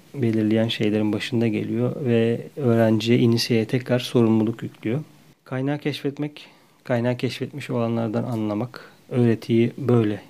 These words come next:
görmek bizi sadeleştirir ve hedefe bağlar. Umarım, e, konuşmalar ve paylaşımlar şuurlarınızdaki algı kapılarına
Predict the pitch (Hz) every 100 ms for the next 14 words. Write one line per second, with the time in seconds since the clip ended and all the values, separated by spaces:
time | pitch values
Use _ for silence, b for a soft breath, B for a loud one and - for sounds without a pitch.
0 | _ - 113 104 123 139 - - 107 117
1 | - 110 104 104 98 - 117 123 104 110
2 | 107 120 107 107 120 120 - - _ _
3 | _ 139 135 143 143 - _ - 117 110
4 | - 123 120 - 120 123 123 - - _
5 | - 123 117 120 110 107 - 113 107 117
6 | - _ - _ - - 131 123 120 123
7 | 120 117 117 110 135 139 135 160 110 107
8 | 123 - 113 107 107 107 120